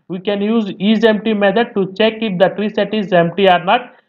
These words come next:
So if it is empty, it will return true, otherwise it will return false. So how to find the size of the tree set? We can use the size method of tree set to find the size of the tree set. How to clear the element from the tree set? We can use the clear method to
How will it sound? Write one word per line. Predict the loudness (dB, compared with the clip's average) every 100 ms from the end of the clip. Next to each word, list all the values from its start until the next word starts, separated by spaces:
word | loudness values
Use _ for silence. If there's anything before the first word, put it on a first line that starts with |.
| _
So | -6
if | -6 -4
it | 0
is | 0 2
empty, | 2 0 0 -2
it | 0
will | 0
return | 2 2 2 0
true, | 0 2
otherwise | 2 2 -4 -4
it | -6 -4
will | -4
return | -2 -2 -4 -2
false. | 0 0 -4 _ _ -20 _
So | 2 2 2 0 2
how | 2 2
to | -4 -2
find | -2 0
the | -4
size | -2 -2 0
of | 0 2
the | 0
tree | 0 -6
set? | -2 -4 -4
We | -4
can | -2 0
use | 0 2
the | 2 2 -6 -20 _ 0
size | 2 2
method | -2 -4 2
of | 2 2 -2
tree | -6 -4
set | -6 -6
to | -10 -2
find | 0 0 0
the | 0 2
size | 0 2
of | 0 0
the | -2
tree | -2 -4
set. | -2 -4 -6 -20 _
How | 0 0
to | -2 -8
clear | -4 -4 -2
the | -2
element | 0 -2 -6
from | -2 -2 0
the |
tree | -2 -2 -2
set? | 0 -2
We | -2 -2
can | 0 2
use | 2
the | 2 0
clear | 2 0 0
method | 0 0 0 -2 -8 -14 -2
to | -2